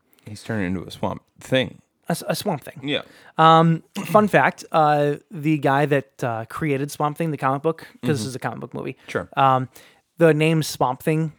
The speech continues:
Speaker 2: came from the fact that, uh, he was writing the story but never had a title, and he just always referred to it as the Swamp Thing.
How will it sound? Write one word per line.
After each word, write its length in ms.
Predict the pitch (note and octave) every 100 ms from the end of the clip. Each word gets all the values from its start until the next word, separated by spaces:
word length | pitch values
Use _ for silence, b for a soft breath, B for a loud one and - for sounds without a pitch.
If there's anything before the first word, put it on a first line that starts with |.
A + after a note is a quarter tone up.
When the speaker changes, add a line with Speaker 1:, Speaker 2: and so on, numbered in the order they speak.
| _
Speaker 2:
came 280 | D#3+ D#3+ D#3+
from 200 | E3 D#3+
the 80 |
fact 340 | D3+ D#3 E3 -
that, 280 | C3 - C#3
uh, 80 |
he 180 | C3 D3
was 160 | C3 B2
writing 240 | B2+ B2+
the 60 | B2
story 360 | - B2 B2+ C#3
but 160 | B2
never 200 | C3+ B2+
had 120 | B2+ A#2+
a 20 |
title, 440 | - B2+ C#3 D3 -
and 80 | A#2+
he 80 | C3
just 160 | C3
always 260 | C#3 B2+ B2
referred 320 | A#2 B2+ B2
to 60 | C#3
it 80 | C3+
as 220 | B2 -
the 140 | B2 A#2+
Swamp 320 | - A2+ -
Thing. 240 | C3+ C3+